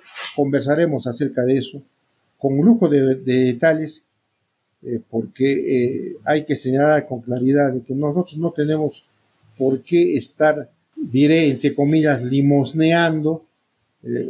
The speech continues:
un, un derecho cuando, cuando desde épocas ancestrales nosotros teníamos en nuestra iconografía, que hasta la fecha existe y que la puedes comprobar, ¿no? La imagen del Hanchancho, del Muki,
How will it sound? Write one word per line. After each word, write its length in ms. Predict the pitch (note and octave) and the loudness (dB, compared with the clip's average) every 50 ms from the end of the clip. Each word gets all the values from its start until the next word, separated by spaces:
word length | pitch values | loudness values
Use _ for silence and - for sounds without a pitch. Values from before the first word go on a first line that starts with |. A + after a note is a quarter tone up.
| F2+ - | -6 -2
un, 400 | - C#3+ D3+ D3+ C#3+ C#3 C3 C3+ - | 0 2 2 2 2 0 -2 -2 -2
un 180 | D#3+ E3 E3 | -2 -2 0
derecho 540 | C#3+ C#3+ D3 D3 D#3+ D#3+ D#3 - E3 D3 - _ _ _ _ - | 2 2 4 4 2 0 0 -4 -8 -8 -10 _ _ _ _ -4
cuando, 320 | - B2 B2 B2+ C3 C3+ B2 B2 - - - - - | -2 -2 0 2 0 0 0 -2 -6 -16 -16 -10 -6
cuando 320 | C3 B2+ B2 B2 B2+ B2 | -4 -4 -2 -2 -4 -4
desde 420 | A#2+ B2+ A#2+ A2+ A#2 A#2+ C3+ C#3+ | -2 -2 -2 -2 0 0 2 2
épocas 420 | D#3 D#3 D#3 D3+ C3+ C3+ C3+ A#2 A#2 | 2 0 0 -4 -4 -2 -4 -4 -4
ancestrales 840 | B2 A#2+ A#2 - B2 A#2 - - - D3+ D3 C#3 C#3 - - - _ _ _ _ _ - | -4 -4 -4 -4 -6 -6 -6 -2 0 0 2 2 0 -2 -6 -10 _ _ _ _ _ -8
nosotros 540 | C3 A#2+ A2+ C3 C#3 C#3 - - - - _ | -6 -4 -2 -2 -2 -2 -4 -8 -10 -8 _
teníamos 720 | - C3+ C3 C#3 C#3+ C#3+ C3+ C3 B2+ B2+ C3 B2 A#2+ - _ _ _ _ _ _ - | -2 -2 0 2 2 2 2 2 -2 -2 -4 -6 -8 -12 _ _ _ _ _ _ -6
en 180 | - A#2+ A#2+ | -2 0 2
nuestra 300 | B2 C#3+ C3 - - C#3 | 2 2 0 0 0 0
iconografía, 800 | C#3 B2+ A#2 A#2+ - A#2 A#2+ B2 B2 C3 C#3 B2+ B2+ D#3+ D#3 C#3+ | 0 0 -2 -2 -2 -2 -2 0 0 -2 -2 -2 0 0 0 2
que 80 | D3 D3 | 2 0
hasta 220 | C#3 C3 - D#3 D3+ | 0 2 2 2 2
la 140 | D3 C#3+ C3+ | 2 2 2
fecha 400 | - F#3 F3+ E3+ - E3 D3 C#3 | 4 4 4 4 2 0 0 0
existe 580 | C3+ B2+ A#2 - - - F3+ D#3+ - - D#3 | -2 -4 -4 -4 -4 -4 -2 -4 -2 0 0
y 100 | C#3+ A#2+ | -2 0
que 120 | - C#3 C3+ | 0 0 0
la 160 | C3+ C3+ B2 | 0 0 -2
puedes 320 | - - D#3+ D3+ C#3+ B2+ | -2 -2 -2 -2 -2 -6
comprobar, 560 | - - C3 A#2 B2+ C3 C3 D3+ F3+ F#3+ F#3+ _ _ _ _ _ _ _ _ | -6 -8 -8 -6 -4 -2 -2 0 -2 -2 -4 _ _ _ _ _ _ _ _
¿no? 160 | - C#3+ C#3+ - _ _ _ _ | -10 -10 -10 -10 _ _ _ _
La 180 | - B2 B2+ B2+ | -2 0 2 2
imagen 560 | B2 B2 C3 C#3 D3 C3+ A#2 B2 C3+ C3+ C3 _ _ _ _ _ _ _ _ _ | 2 0 0 0 0 0 -2 -2 -6 -6 -8 _ _ _ _ _ _ _ _ _
del 260 | - - A2 A2 G#2+ | -6 -2 -2 -2 -2
Hanchancho, 880 | G2 - A#2 A#2 A2+ A2 A2+ - C3 C3+ C3+ C3+ B2+ - _ - C#3 C3+ _ _ _ _ _ _ - | -2 -2 -2 -2 -2 -4 -4 -2 -2 -2 -2 -4 -6 -8 _ -16 -16 -16 _ _ _ _ _ _ -2
del 220 | B2 A#2 A2+ A2+ | 0 0 0 0
Muki, 520 | A#2 C3 C#3 D3 C#3+ C#3+ - - C3+ C3 | 0 2 2 0 0 -2 -6 -10 -10 -10